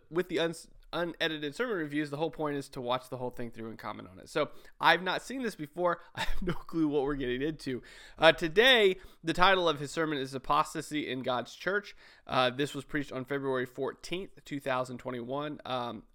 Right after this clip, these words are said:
also, in case you're new here, I try to get the most recent sermon that they preached or that I can at least access through YouTube. And, uh, his text will be First Timothy chapter four, verses one through five.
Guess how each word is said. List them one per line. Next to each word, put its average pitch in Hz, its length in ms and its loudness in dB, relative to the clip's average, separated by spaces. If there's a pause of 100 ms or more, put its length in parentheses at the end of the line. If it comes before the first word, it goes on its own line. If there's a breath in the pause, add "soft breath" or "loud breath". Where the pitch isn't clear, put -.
also, 135 560 -2
in 120 80 -14
case 123 260 -8
you're 123 80 -10
new 120 140 -8
here, 123 180 -8
I 120 100 -2
try 147 360 -8
to 151 100 -6
get 139 300 -6
the 135 40 -8
most 127 280 -8
recent - 600 -12
sermon 170 380 -10 (360 loud breath)
that 151 140 -8
they 170 140 0
preached 185 500 -8
or 127 200 -4
that 123 120 0
I 123 120 2
can 123 120 -8
at 113 60 -6
least 135 300 -8 (200)
access 131 400 -6
through 123 160 -8
YouTube. 196 360 -4 (500 loud breath)
And, 131 380 2
uh, 123 300 4
his 135 200 -10
text 180 400 0
will 151 80 -6
be 143 80 -2
First 170 340 -6
Timothy 151 300 -4
chapter 143 340 -2
four, 135 440 -2
verses 127 320 -10
one 127 260 -6 (440 soft breath)
through 117 340 -6 (260 soft breath)
five. 120 540 -6